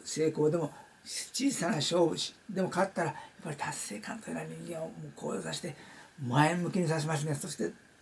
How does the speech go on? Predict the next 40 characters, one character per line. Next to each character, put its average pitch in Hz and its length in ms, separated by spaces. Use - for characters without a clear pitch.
夢 214 120
中 170 160
に 180 100
な 175 180
る 156 120
き - 100
っ - 100
か 151 120
け 165 120
に 156 60
な 151 120
る 151 100
か - 160
も 170 140
わ - 0
か - 60
り 156 60
ま 151 100
せ 143 100
ん。 143 40
な 131 120
り 160 60
ま 185 100
す - 80
ね。 175 240
い 226 120
や 92 160
い 87 100
や、 87 320
そ 135 80
ん 123 120
な 123 80
こ 135 100
と 143 120
で、 - 220
え 139 280
ー、 - 60
今 139 200
日 131 60
も、 - 440